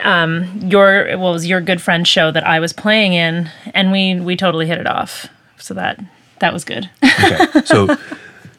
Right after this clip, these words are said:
Speaker 2: this podcast, what I wanted to talk about, Jo-, Jody comes from, uh, you, you come from a, a, a, a commercial hunting family, a gu-, a guide outfitting
Speaker 1: Yeah.
Speaker 2: family. So you're, you're,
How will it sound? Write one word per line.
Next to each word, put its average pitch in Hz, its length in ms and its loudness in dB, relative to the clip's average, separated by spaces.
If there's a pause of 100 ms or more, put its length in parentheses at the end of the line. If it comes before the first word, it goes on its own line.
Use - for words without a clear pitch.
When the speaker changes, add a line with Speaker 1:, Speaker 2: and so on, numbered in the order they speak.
(380)
Speaker 2:
this 156 220 4
podcast, 101 720 -2 (100)
what 110 200 2
I 113 40 4
wanted 110 420 2
to - 40 -20 (300)
talk 101 220 0
about, 90 160 -2
Jo-, 143 160 2
Jody 151 220 4
comes 131 240 2
from, 98 400 0
uh, 85 320 -2 (760)
you, 107 160 -4
you 107 220 2
come 104 180 0
from 92 160 0
a, 82 480 -2
a, - 40 -8
a, 78 180 -8 (540)
a 78 40 -6
commercial 90 480 0
hunting 85 380 -6
family, 78 300 -4
a - 20 0
gu-, 98 120 0
a 98 100 0
guide 104 260 2
outfitting 85 540 -4 (360)
Speaker 1:
Yeah. 185 140 -2
Speaker 2:
family. - 260 -8 (200)
So 80 220 -6
you're, 85 320 -4
you're, 87 220 -6